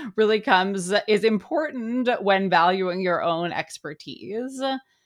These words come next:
And so I think so much of what we try and do with teachers and, like, what teachers really need takes time. Like, it's not an easy fix.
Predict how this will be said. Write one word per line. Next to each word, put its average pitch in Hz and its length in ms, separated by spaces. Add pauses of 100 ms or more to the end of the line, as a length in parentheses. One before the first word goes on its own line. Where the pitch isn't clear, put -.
(260)
And 208 140
so 214 120
I 202 140
think 240 240 (280)
so 233 360
much 202 280
of 185 120
what 180 160
we 175 80
try 175 220
and 170 100
do 165 180
with 165 160
teachers 175 600
and, 175 140
like, 160 140
what - 160
teachers 175 400
really 165 240
need 160 520 (260)
takes 220 280
time. 180 540 (540)
Like, 190 140
it's 214 180
not 214 260
an 196 80
easy 165 300
fix. - 540